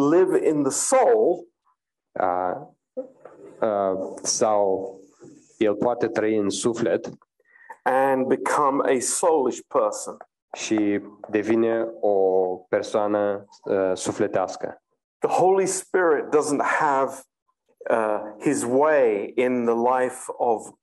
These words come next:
Speaker 1: that believer.
Speaker 2: Și atunci Duhul Sfânt nu poate să, să stăpânească în viața acelui credincios.
Speaker 1: And that's the issue that we're gonna talk about tonight.
Speaker 2: Și despre asta vom vorbi în această seară.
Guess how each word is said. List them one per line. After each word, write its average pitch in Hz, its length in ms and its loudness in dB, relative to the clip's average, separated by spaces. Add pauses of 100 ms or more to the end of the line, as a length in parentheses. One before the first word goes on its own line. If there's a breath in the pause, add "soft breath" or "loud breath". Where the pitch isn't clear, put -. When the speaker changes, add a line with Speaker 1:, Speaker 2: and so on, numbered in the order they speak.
Speaker 1:
that 117 260 0
believer. 104 540 0
Speaker 2:
Și - 200 -4
atunci 131 560 -2
Duhul 120 360 0
Sfânt 123 640 -4
nu 123 240 0
poate 113 360 -2
să, 92 500 0 (840)
să 98 400 0
stăpânească 101 800 -2
în 92 240 -2
viața 95 300 0
acelui 92 320 -4
credincios. 87 720 -4
Speaker 1:
And 117 200 0
that's - 360 -2
the 139 320 2
issue 135 280 -2
that 113 140 0
we're 107 160 0
gonna 104 200 2
talk 107 320 -2
about 98 360 -4
tonight. 92 340 -4
Speaker 2:
Și - 120 -10
despre 107 280 -2
asta 107 200 0
vom 101 280 0
vorbi 95 240 0
în 92 80 -2
această 90 360 -6
seară. - 320 -6